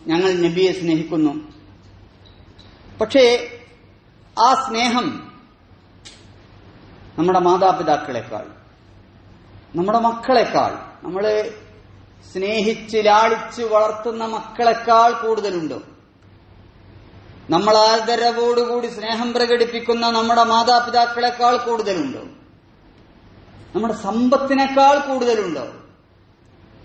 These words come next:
നമ്മൾ കഷ്ടപ്പെട്ടുണ്ടാക്കിയ നമ്മുടെ വീടിനേക്കാൾ കൂടുതലുണ്ടോ? ഗൗരവത്തിൽ നമ്മൾ ആലോചിക്കേണ്ടതാണ്. അല്ലാഹു സുബ്ഹാനഹു വ തആല നമ്മളോട് പറയുന്നത്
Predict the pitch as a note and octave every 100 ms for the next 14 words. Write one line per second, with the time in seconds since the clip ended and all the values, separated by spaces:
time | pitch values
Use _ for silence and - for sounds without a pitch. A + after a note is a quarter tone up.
0 | - - - - D#3+ G#3 B3 B3+ A3 -
1 | - C4 C4+ C4 B3+ C4+ A#3 A#3+ B3+ B3+
2 | B3+ C4+ B3+ B3+ C4 A#3+ B3 C#4 D4 D4+
3 | D4 D4+ D4 C4+ A#3+ A3+ G3+ D#3 A#2+ G2+
4 | - _ _ _ _ _ _ _ _ -
5 | G3 B3 C#4+ C#4 C#4 C#4+ C4+ C4 C4 B3
6 | B3+ A#3+ G#3+ G3 D#3 C3+ G#2+ G#2+ - F3
7 | A3 A3 A3 A3+ A3 G#3 A#3 A3+ G3+ A3+
8 | A3 A3 G#3+ A3 G#3 G#3+ G#3+ - - -
9 | - _ _ _ _ _ _ - - -
10 | - - - - - - - - - -
11 | D#3 F#3 A3 A3+ A3+ A#3 A3+ G#3+ G#3 A3+
12 | A3+ A3+ A3+ A3+ C4+ -